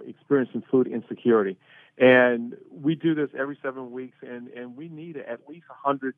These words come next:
to a hundred and fifty volunteers to come out to help us, because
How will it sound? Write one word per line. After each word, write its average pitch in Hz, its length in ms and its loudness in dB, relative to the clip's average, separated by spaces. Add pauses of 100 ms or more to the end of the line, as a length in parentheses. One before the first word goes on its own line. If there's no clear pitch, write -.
to 131 100 -2
a 113 60 -2
hundred 131 220 -10
and 117 100 -10
fifty 127 200 -12
volunteers 113 600 -4
to - 120 -20
come 120 160 -4
out 110 180 2
to 95 100 -16
help 131 220 2
us, 113 120 -8
because 113 380 0